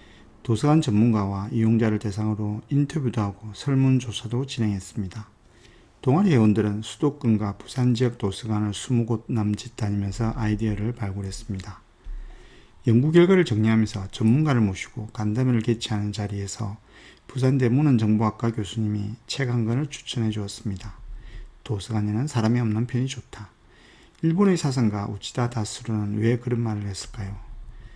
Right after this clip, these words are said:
저자는 도서관은 본질적으로 초월적인 것을 불러오기 위한 성스러운 장소라고 합니다.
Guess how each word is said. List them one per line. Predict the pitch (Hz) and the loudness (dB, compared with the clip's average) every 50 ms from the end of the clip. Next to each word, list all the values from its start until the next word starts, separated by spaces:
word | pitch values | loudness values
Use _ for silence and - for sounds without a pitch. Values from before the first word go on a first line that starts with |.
| - - - - - - - - - | -14 -14 -10 -10 -12 -12 -12 -12 -12
저자는 | - - 123 120 156 170 170 139 113 113 | -2 0 2 4 4 4 4 4 2 2
도서관은 | - 120 117 117 - 160 160 165 160 160 147 135 - | 2 0 0 0 0 -2 0 2 2 2 2 0 -2
본질적으로 | - 185 180 170 165 180 175 - - 120 110 107 104 104 - | -2 -2 0 0 0 -2 -4 0 0 0 0 0 -2 -4 -6
초월적인 | - - - 202 202 196 196 185 175 151 139 175 - - - - 139 120 117 120 117 | -8 -8 -2 2 4 6 6 6 6 4 0 -2 -4 -8 -4 0 2 2 4 4 2
것을 | 117 117 - - 113 | 0 0 -2 -4 -4
불러오기 | - - - 139 135 135 131 123 117 110 110 110 107 | -4 0 2 2 4 6 4 4 4 2 2 2 2
위한 | 110 110 107 110 113 113 | 2 2 0 0 -2 -4
성스러운 | - - - 123 120 113 - 165 156 165 160 147 131 | -6 -4 -2 -2 -2 -2 -2 -2 0 0 0 0 0
장소라고 | 131 120 120 110 - 120 107 107 113 135 | 0 0 0 0 0 -2 -2 -2 -2 -2
합니다. | 135 110 98 92 101 104 101 | -2 -2 -4 -6 -8 -12 -14